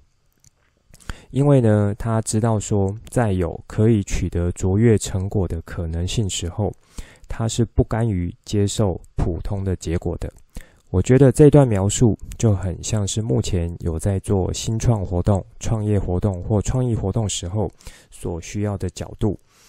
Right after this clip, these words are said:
是不是可以去想出可能性，而不是去想可行性。说到这边，有没有老 MyMapper 们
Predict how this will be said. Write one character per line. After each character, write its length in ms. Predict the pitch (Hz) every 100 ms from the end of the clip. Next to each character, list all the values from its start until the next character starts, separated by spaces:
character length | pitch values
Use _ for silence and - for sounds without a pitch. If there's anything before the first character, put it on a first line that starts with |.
| _ - -
是 180 | - 131
不 80 |
是 240 | 117 131 -
可 120 | - 113
以 80 |
去 220 | 90 117 98
想 260 | - 85 -
出 280 | 101 95 -
可 220 | - 85
能 240 | 80 80 85
性， 200 | - 90 - - - -
而 100 | 95
不 140 | -
是 240 | 104 131 104
去 200 | - 110
想 320 | - 92 85 -
可 240 | - 85
行 260 | - 78 82
性。 220 | - 90 - - - - - - -
说 180 | - 139
到 140 | 143
这 100 | 135
边， 220 | 123 123
有 100 | 120
没 120 | 90 104
有 120 | 104
老 160 | 87 -
MyMapper 500 | 95 104 107 - 90
们 380 | 85 82 82